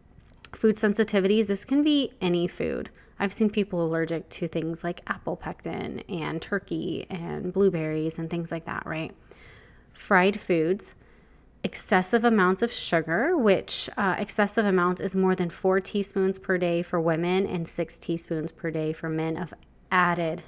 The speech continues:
sugar. All artificial sweeteners, M S G, preservatives, and artificial food coloring. And then we have medications, antibiotics, N saids,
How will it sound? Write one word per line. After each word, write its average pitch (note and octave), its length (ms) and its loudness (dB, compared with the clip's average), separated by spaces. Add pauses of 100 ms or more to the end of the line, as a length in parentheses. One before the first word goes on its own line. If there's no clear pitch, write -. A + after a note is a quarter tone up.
sugar. D3+ 600 -6 (680)
All G3 260 4
artificial G3 500 0
sweeteners, E3 680 -4 (160)
M G3 180 2
S G3+ 160 0
G, F3 420 0 (320)
preservatives, F3+ 720 0
and F#3 160 -4
artificial E3 800 -2 (300)
food C#4 260 -2
coloring. - 480 -8 (1040)
And A#3 160 8
then D#4 140 8
we F4 140 10
have D#4+ 120 6
medications, D#3 1080 0 (320)
antibiotics, G#3 960 4
N G3+ 200 0
saids, F3+ 580 2